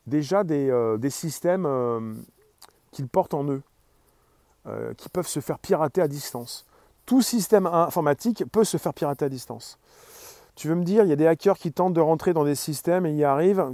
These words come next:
quand ils alertent, ils sont emprisonnés, alors qu'ils sont là pour ouvrir les yeux des entreprises. Oui, bonjour Émilie. Il y a des hackers qui sont là pour montrer les failles. Et vous avez des hackers professionnels, enfin, qui maintenant se font récupérer, qui sont bien payés pour surveiller les réseaux.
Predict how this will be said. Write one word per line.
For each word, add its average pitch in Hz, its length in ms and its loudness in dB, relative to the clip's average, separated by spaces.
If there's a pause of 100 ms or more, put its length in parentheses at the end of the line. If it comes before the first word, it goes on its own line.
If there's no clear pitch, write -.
quand 143 180 -10
ils 139 220 -4
alertent, 165 280 2
ils 147 60 -6
sont 143 220 -4
emprisonnés, 131 480 -2 (400)
alors 117 160 -4
qu'ils 143 120 -10
sont 143 160 -4
là 160 120 4
pour 147 160 0
ouvrir 147 160 0
les 139 100 2
yeux 151 60 0
des 143 60 0
entreprises. 120 420 -4 (340)
Oui, 175 220 2
bonjour 156 280 0
Émilie. 135 280 -2 (480)
Il 135 100 -4
y 160 80 4
a 156 60 4
des 147 140 0
hackers 185 580 0
qui - 160 -10
sont 156 180 -2
là 190 240 2
pour 196 320 2
montrer 165 400 0
les 180 120 6
failles. 147 380 2 (1300)
Et 123 120 2
vous 123 120 -2
avez 135 140 0
des 120 100 2
hackers 190 540 2 (560)
professionnels, 143 680 -4
enfin, 98 320 -8
qui 113 200 -12
maintenant 117 340 -6
se - 140 -10
font 104 140 -12
récupérer, 143 600 -2 (320)
qui 127 80 -12
sont 131 160 -4
bien 117 200 -2
payés 180 300 0
pour - 220 -10
surveiller 170 460 0
les 185 100 6
réseaux. 127 300 0